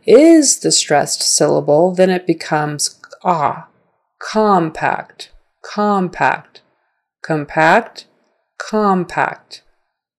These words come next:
So com for the stressed syllables, usually. There are exceptions.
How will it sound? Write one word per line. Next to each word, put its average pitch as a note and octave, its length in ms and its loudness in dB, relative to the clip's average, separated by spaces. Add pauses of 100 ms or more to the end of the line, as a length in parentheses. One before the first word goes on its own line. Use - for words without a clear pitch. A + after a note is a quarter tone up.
(760)
So D3+ 440 2
com A3 520 0
for A#3 160 -2
the A#3 100 -2
stressed F#3 420 0
syllables, F3 640 0
usually. D#3+ 560 -2 (760)
There D3+ 140 -2
are D3+ 80 0
exceptions. - 680 -8